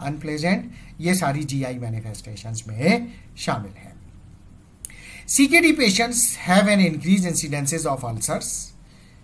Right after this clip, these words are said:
pancreatitis and diverticulosis, यानी जो, अ, इलियम जो और जो, अ, कोलन है उनकी इन्फ्लेमेशन जो है that is called diverticulosis और diverticulitis,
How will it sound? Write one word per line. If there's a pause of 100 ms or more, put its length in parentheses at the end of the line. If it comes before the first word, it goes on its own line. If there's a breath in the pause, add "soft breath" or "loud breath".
(260 loud breath)
pancreatitis (240)
and
diverticulosis,
यानी
जो,
अ,
इलियम
जो
और
जो, (1160 loud breath)
अ, (1120)
कोलन
है (240 loud breath)
उनकी
इन्फ्लेमेशन
जो
है
that
is
called
diverticulosis
और
diverticulitis,